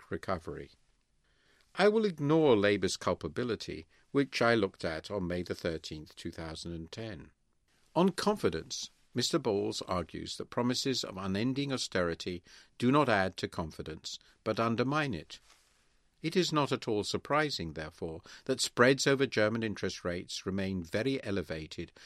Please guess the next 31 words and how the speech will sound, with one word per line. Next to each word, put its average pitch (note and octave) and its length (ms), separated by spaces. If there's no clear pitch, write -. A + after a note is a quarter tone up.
for G#2+ 120
Greece, G#2 480
Portugal, - 720
Ireland, E2 440
and D#2 140
Spain. G2 560
What G3 220
makes F#3 300
these C#3+ 240
cases A#2 600
different C#3 480
from E2 140
that D#2 200
of E2+ 80
the F2 80
U E2 220
K - 280
is - 160
that - 120
the A#2 80
latter G2+ 340
has A#2+ 160
the A#2 100
freedom A2 600
to - 100
pursue B2+ 500
demand-supporting G2+ 1120
monetary D#2+ 460
and G2+ 140
fiscal - 340
policies. B2 600